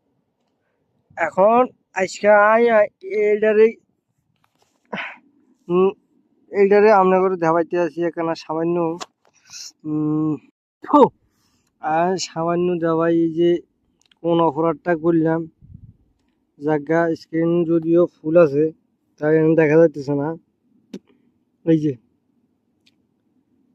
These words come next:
বন্ধুরে কইছি, কই, "বন্ধু, একটা সাবস্ক্রাইব কর।" তো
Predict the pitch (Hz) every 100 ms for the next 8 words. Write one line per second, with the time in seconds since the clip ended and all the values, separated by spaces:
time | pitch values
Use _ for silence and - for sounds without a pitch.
0 | _ _ _ 247 202 160 165 160 170 185
1 | 190 180 160 180 185 175 175 165 175 175
2 | 175 185 185 - 180 175 170 _ _ _
3 | - 170 - - 165 175 170 185 180 185
4 | _ _ _ _ _ _ _ _ _ _
5 | - 170 175